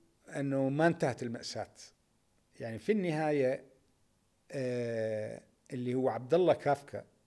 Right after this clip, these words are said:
يعني، يصير السقوط، يعني، تدخل القوات التحالف إلى بغداد وتيجي حكومة جديدة. عبد الله كافكا أصلا لا يعرف والده، يعني، وجدوه، وجدوه، آه، أمام الجامع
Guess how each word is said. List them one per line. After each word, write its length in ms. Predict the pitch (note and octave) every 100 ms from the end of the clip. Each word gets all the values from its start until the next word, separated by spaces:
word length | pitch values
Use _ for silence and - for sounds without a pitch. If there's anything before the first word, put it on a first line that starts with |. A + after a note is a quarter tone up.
| _ _ _ _ _ _ _ _ _ -
يعني، 140 | B2+
يصير 260 | A#2+ G3 G3+
السقوط، 400 | - C#3 - - _ _ _ -
يعني، 300 | A#2 A#2+ A2+
تدخل 340 | D#3 - D3
القوات 360 | C3 A#2+ C#3 C#3
التحالف 460 | - - D3 C3+
إلى 160 | C#3 B2+
بغداد 500 | A#2+ A2 A#2 D3+ E3+
وتيجي 380 | C3+ - C3 C#3
حكومة 400 | - - C3+ A#2+
جديدة. 400 | G#2+ A2+ G2+ E2 _ _ _ _ _ _ _ _ _ _ _
عبد 200 | A#2+ A#2+
الله 160 | A#3 -
كافكا 440 | A3 G#3 F#3 -
أصلا 220 | F3 G3
لا 180 | E3+ E3+
يعرف 360 | F#3+ E3 D#3+ C#3+
والده، 480 | B2+ C#3 A#2+ F2+ - _ _ _
يعني، 200 | - A2+
وجدوه، 580 | A#2+ A#2+ A#2+ A#2+ D#3+ F3 F3 - _ _ _ _ _ C#4
وجدوه، 560 | C3 A#2 A2+ B2+ D3 C#3+
آه، 460 | B2+ B2 A#2 A#2+ C3
أمام 220 | C3 C#3+
الجامع 580 | B2+ A#2+ D3 C3+ C3 F3+